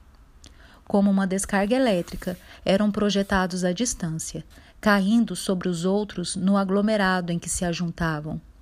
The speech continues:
pressionados, entrando em um pesado sono, depois do grito desagradável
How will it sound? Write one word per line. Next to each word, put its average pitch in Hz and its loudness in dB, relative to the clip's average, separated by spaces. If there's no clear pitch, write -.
pressionados, 185 0
entrando 233 4
em 202 4
um 190 0
pesado 175 -2
sono, 165 -2
depois 185 2
do 196 -4
grito 196 0
desagradável 175 0